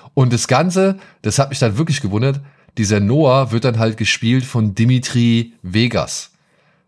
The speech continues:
Ja, der gehört zu diesem D-J-Duo Dimitri Vegas und Like Mike,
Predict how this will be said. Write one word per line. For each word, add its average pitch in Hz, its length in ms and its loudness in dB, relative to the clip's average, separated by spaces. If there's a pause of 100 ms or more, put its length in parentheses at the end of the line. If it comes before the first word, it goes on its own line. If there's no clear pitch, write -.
(140)
Ja, 101 200 0
der 98 220 -2
gehört 104 220 0
zu 117 80 0
diesem 104 280 0
D-J-Duo 117 720 2
Dimitri 113 520 2
Vegas 120 380 2
und 110 100 0
Like 101 260 0
Mike, 123 400 0